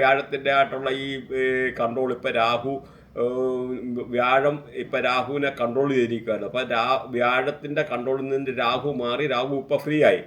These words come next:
ഏഹ്, കാരണം വ്യാഴം എന്ന് പറഞ്ഞാൽ സ്വാത്വികനാണ്, നല്ല ചിന്താഗതിയാണ്, ഗുരുവാണ്.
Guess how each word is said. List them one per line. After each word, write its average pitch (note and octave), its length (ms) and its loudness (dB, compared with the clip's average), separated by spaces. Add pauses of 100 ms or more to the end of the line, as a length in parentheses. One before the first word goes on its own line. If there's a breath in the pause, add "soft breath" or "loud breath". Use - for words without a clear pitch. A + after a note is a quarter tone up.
(160)
ഏഹ്, G#2+ 200 -4
കാരണം G#2 320 -2
വ്യാഴം A#2 340 2
എന്ന് C#3 120 -2
പറഞ്ഞാൽ C#3+ 220 -6
സ്വാത്വികനാണ്, C3+ 720 -2
നല്ല B2 120 -2 (120)
ചിന്താഗതിയാണ്, B2+ 600 0 (580 loud breath)
ഗുരുവാണ്. B2 500 6